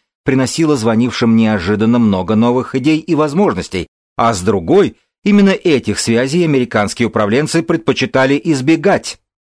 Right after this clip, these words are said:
Многие из нас тоже склонны получать советы в узком кругу доверенных коллег или друзей,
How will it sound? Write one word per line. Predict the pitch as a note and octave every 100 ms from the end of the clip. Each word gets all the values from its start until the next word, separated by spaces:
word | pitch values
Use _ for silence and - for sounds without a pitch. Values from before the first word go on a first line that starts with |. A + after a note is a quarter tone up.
| _ _ _ _ _ -
Многие | G2+ G2+ F#2 D#2
из | D#2
нас | A2 A2+ - -
тоже | G#2 A#2+
склонны | B2 - G2+ G2+ F2
получать | F2 F2 - E2
советы | - D#2 B2 B2+ A#2
в | G#2
узком | A2+ B2 D3 C3+
кругу | F2+ D#2+ G#2+
доверенных | A2 G2 E2 D#2+ D#2 E2+
коллег | - E2+ D2 - -
или | F#2+ F#2
друзей, | G2+ B2 A#2+ -